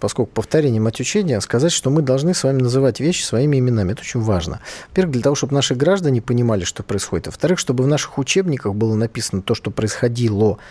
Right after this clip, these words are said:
а значит и будет когда-нибудь вновь повторяться. А, мы сегодня, и об этом говорят, но почему-то забывают, когда нужно это приложить к происходящим событиям. Мы сегодня воюем не с киевским режимом. Мы воюем,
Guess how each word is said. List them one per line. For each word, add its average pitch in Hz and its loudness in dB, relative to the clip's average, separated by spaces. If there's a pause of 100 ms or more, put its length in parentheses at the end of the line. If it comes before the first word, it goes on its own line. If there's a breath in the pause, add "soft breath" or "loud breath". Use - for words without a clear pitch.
(120)
а - -2
значит 110 -2
и - 0
будет 113 -2
когда-нибудь 92 -2
вновь 104 -2
повторяться. 95 -4 (440 loud breath)
А, 104 0 (420)
мы 160 4
сегодня, 165 0
и 110 -4
об 127 0
этом 131 0
говорят, 131 0 (100)
но 131 0 (380)
почему-то 156 -4
забывают, 131 2
когда 117 -2 (340 loud breath)
нужно 127 0
это 123 0 (200)
приложить 139 0
к - -20
происходящим 127 0
событиям. 107 -2
Мы 165 4
сегодня 151 2
воюем 165 2
не 143 0
с - -4
киевским 120 -2
режимом. 117 -4 (400 loud breath)
Мы 147 2
воюем, 143 2